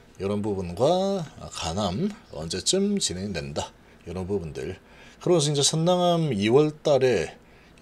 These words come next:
승인 신청을 H생명에서 해놓은 상태고, 그 결과가 유월 달 정도, 유월 달이면 이제 거의 나온다라고 하던데,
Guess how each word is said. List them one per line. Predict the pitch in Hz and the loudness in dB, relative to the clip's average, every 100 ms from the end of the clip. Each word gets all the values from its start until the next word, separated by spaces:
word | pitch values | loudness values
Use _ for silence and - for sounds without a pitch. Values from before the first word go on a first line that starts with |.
| 98 | -2
승인 | 98 135 131 | 0 2 2
신청을 | 147 139 - 113 143 160 160 185 - - | 0 0 0 2 2 2 0 -2 -8 -10
H생명에서 | 110 110 - 185 160 104 82 - | -6 -6 -4 -2 0 0 -2 -2
해놓은 | 135 147 | -2 -2
상태고, | 110 92 - 80 98 98 - - - - | -4 -8 -8 -4 -4 -4 -8 -20 -20 -10
그 | 107 | 0
결과가 | 127 139 143 123 107 | 4 6 4 4 4
유월 | 131 160 156 | 6 6 4
달 | - 127 113 | 4 4 4
정도, | 104 87 82 80 - - - - - - | 0 -2 -2 -4 -8 -20 -20 -20 -20 -6
유월 | 120 160 185 180 185 185 180 180 175 - | 2 6 8 8 6 6 6 6 4 0
달이면 | 165 143 131 123 110 107 113 | 4 6 8 6 2 0 -2
이제 | 87 90 | -4 -6
거의 | 85 92 | -4 -4
나온다라고 | 82 98 143 120 95 98 98 | -2 0 0 -2 -2 -2 -6
하던데, | 92 76 80 82 | -8 -12 -10 -10